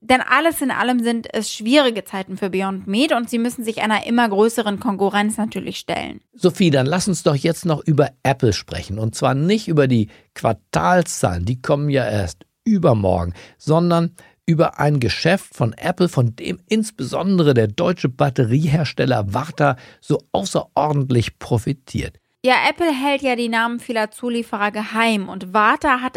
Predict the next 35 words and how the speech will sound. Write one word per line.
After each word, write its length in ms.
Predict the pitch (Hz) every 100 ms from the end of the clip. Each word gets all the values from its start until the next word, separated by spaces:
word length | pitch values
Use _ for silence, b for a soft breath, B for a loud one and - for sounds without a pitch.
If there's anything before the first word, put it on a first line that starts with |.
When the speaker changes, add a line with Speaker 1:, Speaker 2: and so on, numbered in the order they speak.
| -
Speaker 1:
auch 280 | - 302 -
jetzt 260 | 277 220 -
nicht 220 | 196 196
öffentlich 320 | 208 226 202
erklärt, 400 | 202 202 247 247
dass 160 | 233 -
sie 80 | 208
mit 140 | 196
Apple 220 | 208 202
zusammenarbeiten. 1000 | 196 208 214 254 214 - 202 170 - 190 b b b b
Und 120 | 208
trotzdem 520 | - 330 - - 311
ist 140 | 262 -
klar, 340 | - 240 285
dass 160 | 254 -
die 120 | 220
Firma 360 | - 240 226 214
aus 100 | -
Ellwangen 640 | - 247 240 240 240 233
in 160 | 214
der 140 | 202 196
Nähe 180 | 196 202
von 200 | 208 190
Stuttgart 540 | - 320 _ 269 269
von 220 | - 240
den 140 | 226 220
neuen 280 | 220 220
kabellosen 680 | 214 - 226 262 254 247 226
Kopfhörern 680 | - 294 - - 262 233 208 -
profitiert. 760 | - 220 214 208 277 226 - - b b b b
Und 180 | 214
das 200 | 233 254
in 180 | - 240
erheblichem 720 | - - 214 240 277 247 -
Maße. 460 | 202 202 247 -